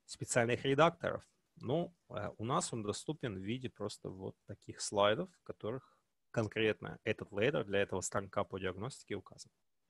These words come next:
Кроме этого, есть определённые, э,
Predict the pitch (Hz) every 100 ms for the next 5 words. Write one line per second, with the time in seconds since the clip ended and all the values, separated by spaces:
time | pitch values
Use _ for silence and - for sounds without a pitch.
0 | - - - _ _ _ _ - 190 226
1 | 170 170 151 147 - _ _ - 104 117
2 | 110 - - - - 123 139 110 95 98
3 | _ _ _ _ 101